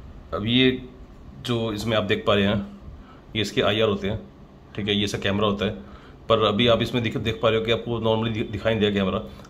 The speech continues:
जब बहुत ध्यान से इसको देखेंगे तो अभी क्या camera इसमें visible होता है, बहुत ध्यान से देखने पे यहाँ पे।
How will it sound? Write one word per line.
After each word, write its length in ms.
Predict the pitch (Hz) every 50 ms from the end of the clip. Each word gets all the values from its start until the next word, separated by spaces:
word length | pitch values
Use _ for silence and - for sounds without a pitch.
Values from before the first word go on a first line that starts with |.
| -
जब 140 | 110 120 104 104
बहुत 180 | 123 135 120
ध्यान 240 | 113 98 117 123 123
से 120 | 127 139
इसको 140 | 120 117 123
देखेंगे 340 | 117 110 101 107 113 117 120
तो 140 | 117 120 113
अभी 140 | 113 120 117
क्या 120 | 117 110
camera 320 | 107 - 113 107 101 107 107
इसमें 180 | 101 - 117
visible 280 | 107 101 98 107 101 95
होता 200 | 87 71 65 71
है, 80 | - - - - - - - - - - - - - - - - - - - - -
बहुत 140 | 117 120 104
ध्यान 160 | 107 104 98
से 80 | -
देखने 220 | - 98 98 98 87
पे 800 | 98 98 - - - - - - - - - - - - 113
यहाँ 160 | 110 98 104 98
पे। 160 | 92 87